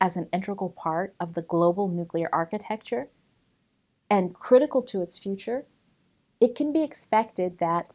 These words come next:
we, the I A E A, we will continue playing a multifaceted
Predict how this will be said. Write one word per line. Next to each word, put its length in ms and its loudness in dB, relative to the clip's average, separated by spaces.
we, 640 2
the 180 -8
I 180 4
A 140 4
E 300 -2
A, 240 -2
we 120 -2
will 160 -4
continue 540 -2
playing 520 -6
a 60 0
multifaceted 840 -2